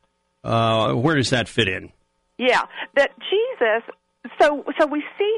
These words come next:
Speaker 2: Jesus and his disciples. Now, he's a rabbi, and, and there's no, that's a particular title. It means a person whose whole focus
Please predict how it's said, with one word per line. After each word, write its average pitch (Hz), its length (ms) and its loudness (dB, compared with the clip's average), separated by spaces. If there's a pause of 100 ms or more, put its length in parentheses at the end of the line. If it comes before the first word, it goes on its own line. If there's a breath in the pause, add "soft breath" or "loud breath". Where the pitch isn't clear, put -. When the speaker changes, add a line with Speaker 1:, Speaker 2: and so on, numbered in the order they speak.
(120)
Speaker 2:
Jesus 214 480 -2 (220)
and 226 160 2
his 262 260 -2
disciples. 240 920 -4 (340 loud breath)
Now, 269 300 2
he's 480 400 -2
a 370 40 -4
rabbi, 208 520 0 (160)
and, 247 260 -2 (100)
and 262 400 0
there's 269 280 -2
no, 370 560 0 (240 loud breath)
that's 320 280 2
a 262 40 0
particular 330 840 -4 (160)
title. 269 540 0
It 220 180 0
means 285 320 -2
a 311 60 0
person 269 480 -6
whose 208 240 -6
whole 294 400 -2 (140)
focus 285 400 -2